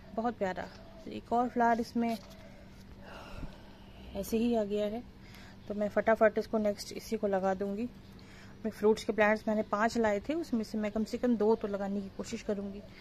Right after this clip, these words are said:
वरना ऐसे ही ख़राब हो जाएंगे रखे रखे। हाँ, देखो फ्रेंड्स, ये मेरा रबर का plant से लंबा लंबा बढ़ता जा रहा है।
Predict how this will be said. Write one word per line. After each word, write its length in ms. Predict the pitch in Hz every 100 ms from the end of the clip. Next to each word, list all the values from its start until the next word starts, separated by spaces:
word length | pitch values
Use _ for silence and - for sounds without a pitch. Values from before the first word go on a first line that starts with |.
| - - - - - - 220
वरना 240 | 220 220
ऐसे 200 | 220 240
ही 180 | 240 247
ख़राब 280 | 226 214 202
हो 60 |
जाएंगे 320 | 202 202 202
रखे 260 | 208 208 -
रखे। 260 | 220 - 220
हाँ, 4000 | - - - - - - - - - - - - - - - - - - - - - - - - - - - - - - - - 220 214 - - - - - -
देखो 360 | 226 220 214 226
फ्रेंड्स, 340 | - 220 214
ये 60 | 220
मेरा 220 | 220 220
रबर 300 | 220 214 214
का 100 | 214
plant 320 | 214 214 214 - - - - - - - - - - -
से 80 | 247
लंबा 260 | 233 220 220
लंबा 320 | 214 208 214
बढ़ता 340 | 208 202 214
जा 140 | 208 202
रहा 140 | 202
है। 100 | 208